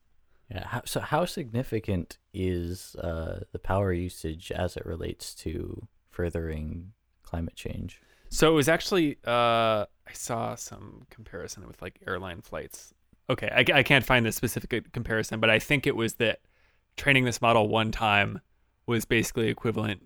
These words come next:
Speaker 2: to a, a flight across the U S or something like that in terms of carbon output.
Speaker 1: Okay, so very, very marginal, all things considered.
Speaker 2: I, yeah, it wasn't, it wasn't as much as I thought it,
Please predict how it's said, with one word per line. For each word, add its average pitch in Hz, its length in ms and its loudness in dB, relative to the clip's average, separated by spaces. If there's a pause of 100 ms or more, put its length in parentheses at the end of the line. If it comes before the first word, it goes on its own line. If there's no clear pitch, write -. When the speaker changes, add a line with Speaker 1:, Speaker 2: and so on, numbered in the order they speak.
(160)
Speaker 2:
to 107 500 -2 (960)
a, 104 640 4 (640)
a 113 140 2
flight 104 280 4
across - 280 -2
the 101 100 -10
U 92 140 -4
S - 200 -4
or 110 60 -8
something - 280 -12
like 76 180 -10
that 67 260 -6 (1120)
in 113 60 -16
terms - 180 -12
of - 100 -12
carbon 135 240 -2
output. 170 220 4
Speaker 1:
Okay, 73 140 2
so 101 500 2 (160)
very, 113 640 4
very 98 260 2
marginal, 85 680 0 (640)
all 90 140 0
things - 280 -6
considered. 98 560 -6 (140)
Speaker 2:
I, 151 60 8
yeah, 135 300 8
it 139 180 6
wasn't, 160 320 6
it 151 80 0
wasn't 151 300 4
as 123 80 -2
much 131 160 -2
as - 80 -4
I 113 100 2
thought 113 220 2
it, 120 160 0